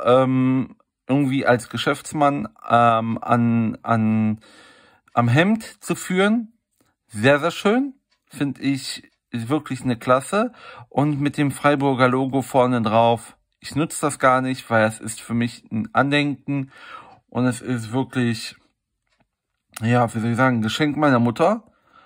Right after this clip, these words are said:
und das bleibt in Ehren. Na, ein wunderschönes Messer. Hinten sind keine Griffschalen, nur der Lock ist hinten.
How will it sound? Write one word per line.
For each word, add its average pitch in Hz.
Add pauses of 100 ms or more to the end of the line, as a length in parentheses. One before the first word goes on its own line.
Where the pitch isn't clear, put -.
(360)
und 131
das 123
bleibt 127
in 123
Ehren. 107 (1040)
Na, 123
ein 117
wunderschönes 151
Messer. 113 (2000)
Hinten 147
sind 117
keine 160
Griffschalen, 175 (1200)
nur 143
der 123
Lock 110 (360)
ist -
hinten. 104